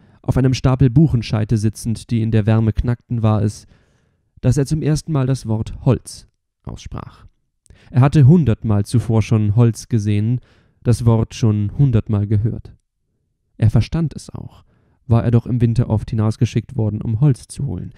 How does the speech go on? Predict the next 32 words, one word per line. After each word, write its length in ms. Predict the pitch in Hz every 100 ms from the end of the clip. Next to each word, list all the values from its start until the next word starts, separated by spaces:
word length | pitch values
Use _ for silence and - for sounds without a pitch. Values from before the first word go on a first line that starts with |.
| - -
Aber 160 | 113
der 120 | 113 113
Gegenstand 640 | 151 160 120 120 107 -
Holz 440 | 156 - - - _ _ _ -
war 140 | 127 139
ihm 180 | 139
nie 160 | 170 233
interessant 600 | 175 - 117 - 175 -
genug 260 | 135 127 -
vorgekommen, 600 | 113 113 113 - 135 185
dass 160 | 139
er 80 | 123
sich 220 | 120 123
die 100 | -
Mühe 260 | 110 120 151
gegeben 360 | 151 131 131 131
hätte, 320 | 135 147 147 - _ _ _
seinen 360 | 127 127 127
Namen 340 | 117 101 104 123
auszusprechen. 840 | 135 123 - - - - - - - _ _ _ _ _ _ _ _ _ _ _ -
Das 200 | 147 -
geschah 340 | 180 - 135
erst 280 | 123 120 -
an 140 | 113
jenem 300 | 107 123 147
Märztag, 680 | 120 104 - - 104 104 - _ _
als 220 | - 104 -
er 100 | -
auf 100 | -
dem 140 | 113
Stapel 420 | - 87 - -
saß. 440 | - - - -